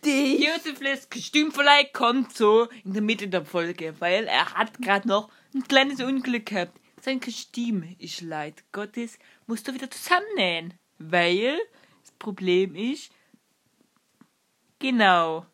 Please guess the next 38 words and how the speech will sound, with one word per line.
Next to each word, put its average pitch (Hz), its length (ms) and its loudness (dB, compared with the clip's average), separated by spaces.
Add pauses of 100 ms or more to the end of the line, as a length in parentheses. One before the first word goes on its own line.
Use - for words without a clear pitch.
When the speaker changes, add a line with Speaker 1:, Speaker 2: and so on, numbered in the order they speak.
(280)
Speaker 2:
die 247 80 -2
Frau 196 480 2 (200)
vom 196 400 -2 (260)
Gunther 185 540 -6
wollt's 277 280 0
anziehen. 262 680 0 (320)
Alle 254 260 6
Nähte 277 320 0
sind 285 160 -6
leider 285 300 -2
aufgerissen. 196 880 -8 (320)
Hat - 160 -14
er's 156 80 -8
Speaker 1:
Zack, 359 100 8 (140)
Speaker 2:
Geld, 392 60 -6
Speaker 1:
hast 277 200 -2
du - 40 -20
gemacht. 233 400 -2
Speaker 2:
hat 170 100 0
er 175 60 -6
sofort 196 400 -10
das - 120 -20
Geld 247 220 -8
zurückgekriegt. 302 640 -8 (360)
Die 208 60 -16
Frau 185 200 -4
vom 170 200 -12
Gunther 190 360 -8
ist 254 80 -10
jetzt 247 180 -8
sehr 240 140 -4
hilflos 240 480 -6
eigentlich. 160 640 -10 (100)
Sollte 196 160 -6
mir 185 80 -2
jemand 175 220 -4
helfen. 214 420 -10 (200)
Speaker 1:
Ja. 233 380 0